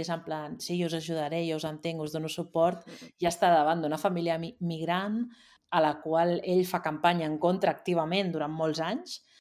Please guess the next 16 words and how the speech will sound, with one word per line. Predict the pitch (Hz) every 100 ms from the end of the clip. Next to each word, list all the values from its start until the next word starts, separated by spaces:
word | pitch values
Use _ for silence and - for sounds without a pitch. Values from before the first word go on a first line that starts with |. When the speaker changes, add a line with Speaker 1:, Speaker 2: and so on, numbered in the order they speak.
| _ _ _
Speaker 1:
persones | 160 180 175 175
que | 170
no | 165
tenen | 190 175
papers, | 170 151 170 226 208
o |
sigui, | 175 156 156 - - _ _ _ -
<laughs> | 175 - 208
el | 180
tema | 185 233
és |
una | 233 196
mica | 196 220
irònic, | 190 160 143 -
sincerament. | - 170 160 151 151 139
Speaker 2:
Mm. | 127 -